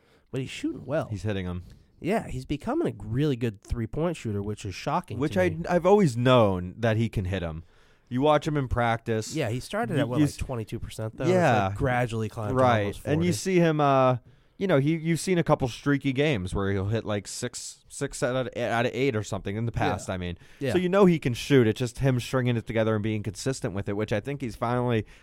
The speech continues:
Speaker 2: last year a little bit and now this year especially.
Speaker 1: He shot well last season.
Speaker 2: He did. He did.
Speaker 1: And I thought I was,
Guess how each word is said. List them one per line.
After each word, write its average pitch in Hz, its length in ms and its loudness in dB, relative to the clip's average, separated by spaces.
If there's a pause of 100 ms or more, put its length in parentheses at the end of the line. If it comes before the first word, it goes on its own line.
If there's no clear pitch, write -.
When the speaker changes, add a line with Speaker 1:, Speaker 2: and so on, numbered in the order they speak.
(420)
Speaker 2:
last 123 400 0
year 151 160 6
a 147 60 6
little 151 200 2
bit 151 220 4
and 117 100 -2
now 117 140 2
this 113 260 -2
year 92 140 -2
especially. 90 580 -6
Speaker 1:
He 170 160 -2
shot 202 320 4
well 180 220 6
last 98 300 -2
season. 101 120 -4
Speaker 2:
He 117 60 2
did. 107 380 4 (180)
He 135 100 -4
did. 117 240 0
Speaker 1:
And 151 140 4
I 151 120 4
thought 156 300 0
I 143 80 4
was, 143 240 -4